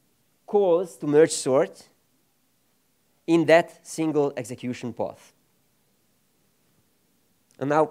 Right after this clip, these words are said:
we should, of course, check whether these calls have independent, uh, parameters. But let's not deal, uh, with this at the moment. You can have, uh, a s-,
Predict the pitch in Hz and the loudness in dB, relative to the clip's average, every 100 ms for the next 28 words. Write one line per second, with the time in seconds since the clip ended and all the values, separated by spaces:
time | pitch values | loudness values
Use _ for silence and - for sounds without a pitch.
0 | - - 143 139 123 _ 135 - 131 123 | -6 -10 -10 -10 -14 _ -14 -6 -6 -6
1 | - - 139 139 - _ _ _ 113 131 | -8 -2 -2 -2 -16 _ _ _ -4 -2
2 | 127 127 123 _ 123 123 - 120 120 - | -2 -2 -4 _ -12 -12 -10 -6 -6 -6
3 | 113 110 113 - 113 110 107 104 - 110 | -8 -8 -12 -4 -4 -4 -8 -14 -14 -10
4 | 104 98 107 110 107 - - - _ _ | -10 -10 -10 -8 -8 -10 -18 -20 _ _
5 | _ _ _ - 117 117 - 127 135 120 | _ _ _ -6 -6 -4 -2 0 0 -6
6 | - _ _ _ _ _ - 123 127 110 | -10 _ _ _ _ _ -14 -6 -4 -6
7 | - _ 120 117 113 110 117 104 117 110 | -12 _ -10 -8 -8 -10 -14 -14 -14 -16
8 | - _ 104 107 101 87 _ _ _ _ | -20 _ -18 -14 -14 -16 _ _ _ _
9 | _ _ _ _ _ _ _ _ _ _ | _ _ _ _ _ _ _ _ _ _
10 | _ _ _ _ _ _ 170 202 190 190 | _ _ _ _ _ _ -6 -4 -2 0
11 | 190 175 147 170 165 156 151 135 - - | -2 -2 -2 0 0 0 -4 -8 -20 -16
12 | - 135 131 - | -12 -10 -12 -20